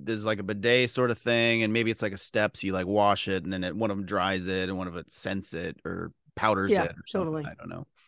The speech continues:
Speaker 2: Um, the acting. Okay, I thought Wesley Snipes was great. I mean, he's like the Joker, like,
Speaker 1: Yeah.
Speaker 2: just the bad guy who loves to be the bad guy. His lines were great. I mean,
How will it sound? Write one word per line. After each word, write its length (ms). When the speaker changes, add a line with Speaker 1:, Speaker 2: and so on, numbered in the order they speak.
Speaker 2:
Um, 480
the 280
acting. 520
Okay, 400
I 560
thought 260
Wesley 360
Snipes 500
was 140
great. 480
I 100
mean, 460
he's 340
like 180
the 80
Joker, 720
like, 300
Speaker 1:
Yeah. 140
Speaker 2:
just 180
the 60
bad 280
guy 180
who 80
loves 280
to 80
be 120
the 80
bad 320
guy. 320
His 220
lines 340
were 160
great. 520
I 100
mean, 280